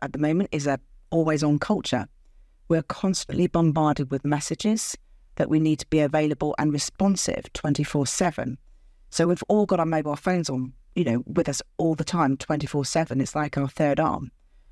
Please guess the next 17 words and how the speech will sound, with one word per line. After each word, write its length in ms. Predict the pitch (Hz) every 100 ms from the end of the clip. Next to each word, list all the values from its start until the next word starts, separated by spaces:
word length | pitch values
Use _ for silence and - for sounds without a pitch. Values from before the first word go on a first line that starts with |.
| - -
Now, 80 | 180
this 180 | 226 -
can 120 | 233
make 180 | 220 185
it 80 | 170
really 180 | 175
difficult 600 | 151 180 - - 127 - -
to 100 | 151
say 280 | - 151 147
no 160 | 139
to 180 | 135 139
requests, 680 | 127 - 120 120 - - - - -
even 320 | 196 180 165
if 220 | 151 -
they 120 | 151
are 140 | 147 143 -
unreasonable 800 | 170 170 139 - 127 - 110